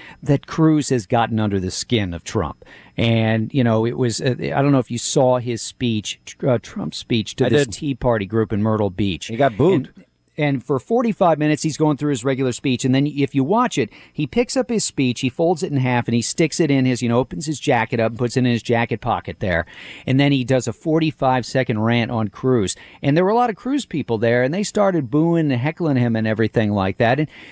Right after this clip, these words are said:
Speaker 1: you know, this, it, it only sort of redoubles what I heard from Cruz voters that I interviewed last week,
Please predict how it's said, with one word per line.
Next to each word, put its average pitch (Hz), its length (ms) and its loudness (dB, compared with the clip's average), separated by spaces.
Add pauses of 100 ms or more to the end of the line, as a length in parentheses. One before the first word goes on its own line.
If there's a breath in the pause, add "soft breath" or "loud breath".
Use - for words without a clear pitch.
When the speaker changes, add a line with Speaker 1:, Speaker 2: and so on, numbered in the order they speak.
(140 loud breath)
Speaker 1:
you 240 120 2
know, 233 200 2
this, 214 360 -2
it, 202 220 -6
it 202 200 0
only 285 320 2
sort 247 260 0
of 175 140 -2
redoubles 165 600 0
what 143 160 0
I 147 160 2
heard 147 400 0
from 156 280 -4
Cruz 185 440 -2
voters 113 420 0
that 120 140 2
I 113 140 2
interviewed 117 540 0
last 110 420 -2
week, 104 420 -2